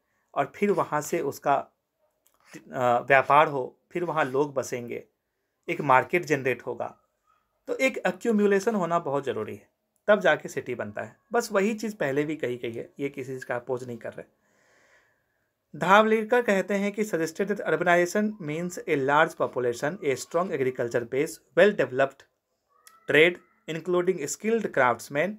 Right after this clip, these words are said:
मतलब हर कोई वही बात को घुमा फिरा के कह रहा है। तो ये बस ये दो तीन का याद रखिएगा, एग्जाम में लिखने में आपको मदद मिलेगी।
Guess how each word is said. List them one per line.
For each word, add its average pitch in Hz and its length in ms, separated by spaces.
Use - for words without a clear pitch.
मतलब 220 380
हर 226 260
कोई 214 480
वही 170 300
बात 170 260
को 175 100
घुमा 139 300
फिरा 127 260
के 123 100
कह 147 160
रहा 147 120
है। 127 100
तो 147 140
ये 147 60
बस 208 240
ये 165 140
दो 156 160
तीन 208 300
का 180 180
याद 143 280
रखिएगा, 143 320
एग्जाम 123 300
में 131 140
लिखने 127 260
में 123 100
आपको 113 220
मदद 120 280
मिलेगी। 120 340